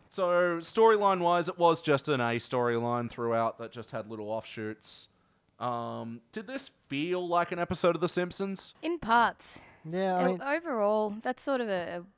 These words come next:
Speaker 2: big question, but I
Speaker 1: Well,
Speaker 2: think
Speaker 1: in this question, we like to talk about integrity, you know, were the characters, like
Speaker 3: Behaving like themselves.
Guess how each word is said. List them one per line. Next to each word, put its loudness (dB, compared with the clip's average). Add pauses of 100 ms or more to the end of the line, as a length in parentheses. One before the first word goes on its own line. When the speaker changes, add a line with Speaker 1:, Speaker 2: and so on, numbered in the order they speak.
Speaker 2:
big -8
question, -10
but -8
I -8
Speaker 1:
Well, 4
Speaker 2:
think -2
Speaker 1:
in -2
this -4
question, 4
we 0
like 8
to -10
talk 0
about 4
integrity, 0
you 0
know, 2
were 0
the -2
characters, 0
like 2
Speaker 3:
Behaving 4
like -2
themselves. -10